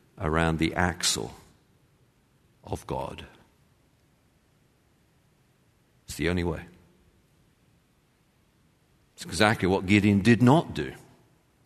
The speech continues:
He put himself in the center. Of course, things fell apart.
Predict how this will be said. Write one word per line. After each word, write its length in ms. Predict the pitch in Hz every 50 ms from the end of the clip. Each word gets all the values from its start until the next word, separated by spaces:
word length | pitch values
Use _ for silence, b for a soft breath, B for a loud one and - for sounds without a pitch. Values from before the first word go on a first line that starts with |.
| _ _ _ _
He 120 | - 131 123
put 160 | - 151 139
himself 560 | 143 139 131 - - 226 269 277 226 - -
in 100 | 123 104
the 80 | 98 87
center. 380 | - - 78 - - 78 - - b b b b b b b b b b b b b b b b b -
Of 120 | - -
course, 340 | - 151 196 214 - - -
things 260 | - 73 76 - -
fell 220 | - - 90 78
apart. 420 | 73 65 - - 64 57 - -